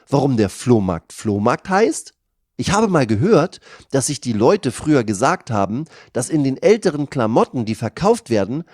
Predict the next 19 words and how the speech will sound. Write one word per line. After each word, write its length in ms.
vielleicht 460
sogar 240
Flöhe 440
drin 220
sein 240
könnten. 560
Darum 540
haben 280
die 120
Leute 380
den 160
Markt 340
aus 140
Spaß 520
dann 180
Flohmarkt 560
genannt.“ 440
Hermann 560
nickt 340